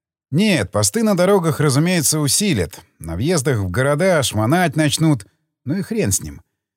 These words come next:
Ребята тут спокойно дней десять отсидятся, а когда у властей поисковый ажиотаж спадет —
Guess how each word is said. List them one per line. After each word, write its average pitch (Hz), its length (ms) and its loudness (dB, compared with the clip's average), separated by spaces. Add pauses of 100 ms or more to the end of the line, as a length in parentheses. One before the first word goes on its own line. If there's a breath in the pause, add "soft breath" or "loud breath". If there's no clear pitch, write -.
(200)
Ребята 160 400 0
тут 156 180 -4
спокойно 151 600 0
дней 135 260 2
десять 107 420 -2
отсидятся, 110 680 -2
а - 60 -10
когда 143 340 2
у 170 60 2
властей 160 500 2
поисковый 131 680 -2
ажиотаж 131 500 0
спадет — 156 540 0